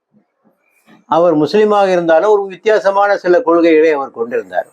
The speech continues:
ஆரம்பத்தில். எப்படி என்றால், கருப்பர் இன பிரச்சனைக்கு தீர்வு என்பதாக அவர் சொல்லியது, "வெள்ளையர்கள் நம்மை வெறுக்கிறார்கள், ஆகவே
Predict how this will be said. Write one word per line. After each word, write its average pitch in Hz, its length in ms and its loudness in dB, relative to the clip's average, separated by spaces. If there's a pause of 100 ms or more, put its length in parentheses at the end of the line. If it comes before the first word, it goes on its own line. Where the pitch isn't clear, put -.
(300)
ஆரம்பத்தில். 131 560 -2 (540)
எப்படி 156 260 -2
என்றால், 127 400 0 (1300)
கருப்பர் 196 500 0
இன 202 140 0
பிரச்சனைக்கு 180 680 -2 (140)
தீர்வு 196 340 2 (160)
என்பதாக 160 540 2
அவர் 147 280 0
சொல்லியது, 143 460 0 (1400)
"வெள்ளையர்கள் 196 720 2
நம்மை 156 320 0
வெறுக்கிறார்கள், 123 680 -2 (680)
ஆகவே 175 320 2